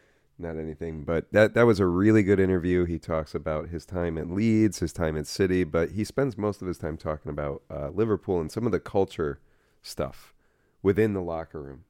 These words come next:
which I think is what I found most interesting. So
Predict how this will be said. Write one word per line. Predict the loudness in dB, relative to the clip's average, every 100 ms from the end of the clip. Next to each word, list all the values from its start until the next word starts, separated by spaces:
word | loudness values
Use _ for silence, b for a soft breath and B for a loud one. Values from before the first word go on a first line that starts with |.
| _ _
which | -8 -6
I | -8
think | -6 -8 -6
is | -4
what | -2
I | -2
found | -4 -6 -6
most | -8 -10
interesting. | -14 -14 -18 -16 -16 -16
So | -8 -6 -6